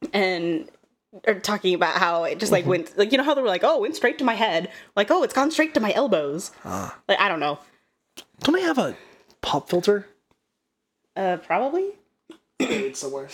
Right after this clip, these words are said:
Speaker 2: I'll find it at some point. I just think I was like, it does make that sound, but would be the sound
Speaker 1: I
Speaker 2: I'm gonna give it right now. Mm, transiences. I love 'em.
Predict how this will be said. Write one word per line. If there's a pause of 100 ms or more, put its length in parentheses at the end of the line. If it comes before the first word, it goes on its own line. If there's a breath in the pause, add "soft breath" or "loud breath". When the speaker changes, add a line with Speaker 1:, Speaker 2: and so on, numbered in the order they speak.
Speaker 2:
I'll
find
it
at
some
point.
I
just
think
I
was
like, (1200 loud breath)
it
does
make
that
sound,
but (440)
would
be
the
sound
Speaker 1:
I
Speaker 2:
I'm
gonna
give
it
right
now. (2750 soft breath)
Mm,
transiences.
I
love
'em.